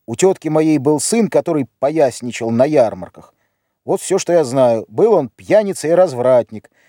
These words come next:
И тетка моя все глаза из-за него выплакала, пока он, слава богу, не разбился насмерть, грохнувшись с качелей. И эти кинематографы да цирки». Так ли все это было?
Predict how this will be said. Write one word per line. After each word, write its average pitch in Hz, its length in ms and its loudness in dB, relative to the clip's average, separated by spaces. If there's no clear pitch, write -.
И 135 140 -6
тетка 240 320 0
моя 143 400 0
все 190 200 -4
глаза 180 440 2
из-за 147 240 -4
него 143 220 0
выплакала, 123 640 -2
пока 117 200 -4
он, 139 80 -2
слава 147 300 0
богу, 147 360 -2
не 139 140 -2
разбился 165 560 0
насмерть, 131 580 0
грохнувшись 139 640 -4
с - 80 -8
качелей. 113 580 -4
И 170 80 -2
эти 190 420 0
кинематографы 175 880 0
да 123 120 -4
цирки». 139 560 -2
Так 170 240 0
ли 107 100 -14
все - 260 -14
это 80 260 -14
было? 92 640 -18